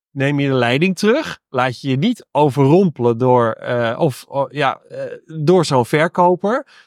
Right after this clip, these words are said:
Eh, en verkopers zijn ook nog wel zo dat ze zeggen, "Nee, maar als je van, als je nu je handtekening zet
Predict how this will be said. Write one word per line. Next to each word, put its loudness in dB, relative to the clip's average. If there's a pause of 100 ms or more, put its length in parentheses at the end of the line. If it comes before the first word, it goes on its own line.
(260)
Eh, -6
en -2
verkopers 0
zijn 0
ook 0
nog 0
wel 2
zo 0
dat -2
ze -6
zeggen, -10 (140)
"Nee, -4
maar -2
als -4
je 0
van, -2
als -4
je 4
nu 4
je 2
handtekening -2
zet -8